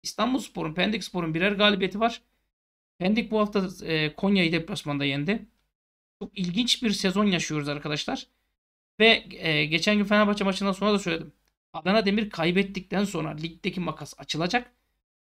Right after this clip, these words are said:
Bu saatten sonra hakemlerin yönetimlerinde ben, e, biraz daha adil yönetimler bekliyorum. Çünkü Fenerbahçe yirmi yedi,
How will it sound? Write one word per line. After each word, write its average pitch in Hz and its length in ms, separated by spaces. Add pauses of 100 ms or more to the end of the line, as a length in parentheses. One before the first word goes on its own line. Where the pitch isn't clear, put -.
Bu 277 60
saatten 220 440
sonra 180 240
hakemlerin 165 680
yönetimlerinde 170 760
ben, 202 280 (540)
e, 151 460
biraz 202 300
daha 202 220
adil 175 720 (360)
yönetimler 180 520
bekliyorum. 170 420
Çünkü 160 360 (500)
Fenerbahçe 202 460
yirmi 196 300
yedi, 202 340